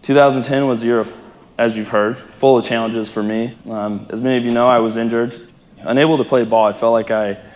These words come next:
had let my team, my family, and myself down. As the weeks went by, however, I began to see my injury as a challenge. I knew that even though I couldn't play baseball,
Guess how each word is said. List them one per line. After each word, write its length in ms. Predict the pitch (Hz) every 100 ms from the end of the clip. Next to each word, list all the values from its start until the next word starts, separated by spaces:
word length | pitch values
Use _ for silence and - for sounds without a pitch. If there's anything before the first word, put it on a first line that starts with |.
| -
had 140 | 113
let 180 | 117 127
my 140 | 117
team, 420 | 104 131 135 147 165 - - _ - _
my 120 | - 107
family, 400 | 120 123 123 120
and 80 |
myself 480 | 107 101 - 107 104
down. 260 | 107 98 82 - - - - - -
As 160 | - 120
the 80 | 123
weeks 240 | 151 160
went 180 | 143 120
by, 200 | 127 120
however, 360 | 113 117 113
I 120 | 113 110
began 400 | 110 110 120 117
to 40 |
see 200 | - 120
my 160 | 113 117
injury 240 | 117 110
as 100 | 104
a 60 | 98
challenge. 520 | 123 127 104 85 - -
I 100 | 120
knew 180 | 139
that 160 | 131 127
even 200 | 135 131
though 140 | 127
I 80 | 123
couldn't 240 | 113 143 117
play 160 | 123
baseball, 600 | 113 123 120 113 101 98